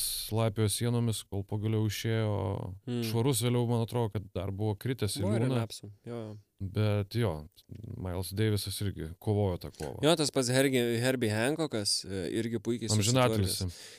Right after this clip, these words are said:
Speaker 2: Jenny Rollins, e, Sonny Rollins, tiksliau. E, jo, bet, e, mm, e, bet matai, labai dažnai, e, atsisakydami, sakykim, heroino arba ten stiprių narkotikų,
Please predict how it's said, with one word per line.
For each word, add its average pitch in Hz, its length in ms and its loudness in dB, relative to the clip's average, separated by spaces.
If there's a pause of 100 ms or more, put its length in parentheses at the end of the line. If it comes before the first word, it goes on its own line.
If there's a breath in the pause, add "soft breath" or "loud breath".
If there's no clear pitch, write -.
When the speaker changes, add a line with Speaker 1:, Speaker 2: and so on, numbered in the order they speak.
(120 loud breath)
Speaker 2:
Jenny 120 320 4
Rollins, 123 720 6
e, 107 480 2
Sonny 151 340 10
Rollins, 101 500 4
tiksliau. - 380 -10 (840 loud breath)
E, 123 560 8
jo, 151 180 10 (140)
bet, 120 280 2
e, 127 240 6
mm, 127 840 4 (420 loud breath)
e, 120 520 2
bet 127 220 0
matai, 139 260 2 (160)
labai 139 500 2
dažnai, 139 760 0
e, 120 640 2
atsisakydami, 120 920 0 (420)
sakykim, 101 520 -8
heroino 104 540 -2
arba 101 200 -8
ten 92 140 -10
stiprių 117 440 -2
narkotikų, 110 640 -6